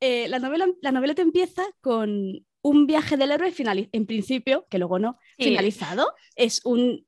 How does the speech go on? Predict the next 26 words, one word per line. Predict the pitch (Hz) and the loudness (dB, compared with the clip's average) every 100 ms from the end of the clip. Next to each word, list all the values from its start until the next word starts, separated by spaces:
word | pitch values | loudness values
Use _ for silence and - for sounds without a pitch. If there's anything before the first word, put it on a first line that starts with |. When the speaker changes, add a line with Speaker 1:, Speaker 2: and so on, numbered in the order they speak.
| - | -6
Speaker 1:
niño | 233 277 330 320 359 370 | -2 4 6 6 4 2
que | 202 190 | -2 -4
crece, | 240 254 269 | -4 -2 -4
madura, | 240 214 254 269 262 262 | -4 -4 -2 0 2 0
consigue | 262 196 196 226 233 | 0 -2 -2 -2 -2
todo | 226 220 | 0 0
una | 226 | 0
si-, | 214 226 - | 0 -4 -2
un | 233 233 | 0 2
logro | 247 233 208 | 2 2 0
impresionante | 202 185 214 208 240 269 294 320 | 0 -2 -6 -4 -4 -2 -2 -2
que | 226 | -4
lo | 202 | -6
hace | 208 269 277 _ _ _ _ - | -4 -4 -4 _ _ _ _ -2
el | 233 233 | 2 6
héroe | 240 208 180 196 | 6 6 2 -2
de | - 202 | -4 -4
la | 190 | -2
ciudad, | 214 180 196 | -4 -4 0
el | |
gran | 220 262 | 4 4
héroe | 226 208 | 4 2
de | 196 | 2
la | 196 | 0
Speaker 2:
Mm. | 208 | -2
Speaker 1:
ciudad. | 185 185 | -6 -8